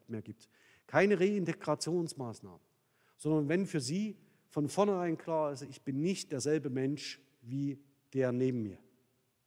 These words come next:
Und es keine Möglichkeit gibt, diese Grenze zu überwinden,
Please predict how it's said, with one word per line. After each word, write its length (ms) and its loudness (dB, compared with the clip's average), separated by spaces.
Und 160 6
es 120 2
keine 260 8
Möglichkeit 560 2
gibt, 380 -14
diese 160 -8
Grenze 300 -4
zu 120 -8
überwinden, 320 -12